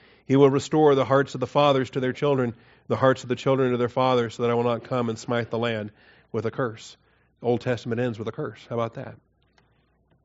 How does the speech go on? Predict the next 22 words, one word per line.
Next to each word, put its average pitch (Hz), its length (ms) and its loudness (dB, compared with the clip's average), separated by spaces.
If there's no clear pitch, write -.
Why 120 120 0
do 127 60 2
you 123 60 0
think 135 200 2
they 123 100 0
set 123 220 2
an 120 80 2
empty 117 220 0
place 135 280 0
at 123 60 -6
the 117 60 -8
table 127 300 -2
for 120 180 -2
Elijah 120 360 0
every 107 160 -6
time 113 220 -4
a 110 60 -4
Jewish 117 240 -6
family 120 340 -4
has 113 240 -6
their 110 120 -6
Passover 113 520 -10